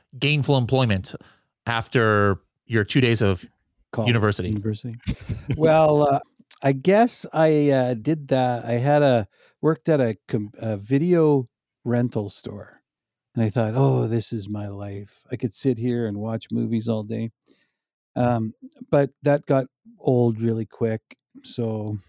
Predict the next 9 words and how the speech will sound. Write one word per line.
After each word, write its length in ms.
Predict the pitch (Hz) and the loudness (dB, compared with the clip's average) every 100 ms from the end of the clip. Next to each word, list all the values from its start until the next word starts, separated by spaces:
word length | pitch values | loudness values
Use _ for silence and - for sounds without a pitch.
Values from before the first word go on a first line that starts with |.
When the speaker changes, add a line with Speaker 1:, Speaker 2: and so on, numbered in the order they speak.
| _ _ - - | _ _ -14 -6
Speaker 2:
I 60 | 131 | -4
actually 340 | 135 - 147 | -4 -4 -4
decided, 720 | 120 120 - 120 113 113 113 | -4 -4 -4 -4 -2 -2 -2
I 80 | 117 | -2
was 100 | 135 | 0
always 240 | 175 180 | 0 -2
good 180 | 131 151 | 2 2
at 120 | 147 | 2
computers. 720 | - 110 - 127 123 127 120 | 0 -4 -2 0 2 2 -2